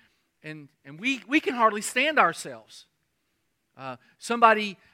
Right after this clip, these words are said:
uh, has a, a shot at the rim and it bounces off, and then somebody comes flying in and dunks it, on the rebound. And we cheer. And we,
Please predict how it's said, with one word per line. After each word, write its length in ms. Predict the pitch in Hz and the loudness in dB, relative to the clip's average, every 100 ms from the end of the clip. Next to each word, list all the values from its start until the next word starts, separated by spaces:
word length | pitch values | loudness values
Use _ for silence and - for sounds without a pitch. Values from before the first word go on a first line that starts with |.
| - | -12
uh, 100 | 156 | -4
has 260 | 226 214 | -2 -2
a, 160 | 196 165 - _ - | -2 -6 -12 _ -20
a 140 | 127 123 _ _ - | -18 -18 _ _ -12
shot 540 | - - 247 196 180 175 | -6 0 4 4 2 -8
at 120 | 175 | -14
the 100 | 175 | -10
rim 380 | 175 214 208 185 | -4 -2 -2 -4
and 100 | 175 | -10
it 140 | 151 | -4
bounces 420 | 190 208 208 185 | 2 2 0 -2
off, 300 | 196 196 185 | 2 2 2
and 80 | 180 | -4
then 80 | 190 | -10
somebody 260 | 254 240 | -4 -4
comes 240 | 220 220 214 | -4 -8 -16
flying 460 | - 202 208 220 | -10 -2 0 2
in 180 | 208 208 | 0 -4
and 220 | 185 160 | -6 -8
dunks 380 | 131 196 202 - | -4 -4 -4 -10
it, 200 | 127 _ _ _ _ _ | -14 _ _ _ _ _
on 140 | 147 160 | -16 -14
the 80 | 151 | -14
rebound. 640 | 160 185 147 135 117 101 _ _ - | -16 -14 -12 -12 -14 -20 _ _ -18
And 140 | 160 | -12
we 140 | 220 240 | -10 -10
cheer. 1040 | - - - - 285 294 285 196 139 - _ _ _ | -8 -6 -6 -8 -8 -8 -8 -10 -12 -20 _ _ _
And 140 | 151 170 | -16 -6
we, 360 | 277 285 240 | -2 -2 -4